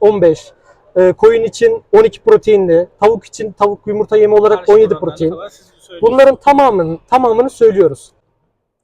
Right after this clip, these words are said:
Speaker 1: Şimdi şöyle, mesela biz yem rasyonlarında premiximiz,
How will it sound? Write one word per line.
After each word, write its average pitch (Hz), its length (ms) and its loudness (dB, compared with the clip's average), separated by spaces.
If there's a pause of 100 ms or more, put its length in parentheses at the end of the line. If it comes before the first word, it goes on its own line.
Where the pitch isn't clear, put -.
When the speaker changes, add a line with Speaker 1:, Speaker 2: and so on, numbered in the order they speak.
Speaker 1:
Şimdi 240 220 -12
şöyle, 320 480 0
mesela 254 440 -2
biz 240 220 -16
yem 233 260 0
rasyonlarında 214 720 -2 (460)
premiximiz, 480 840 -6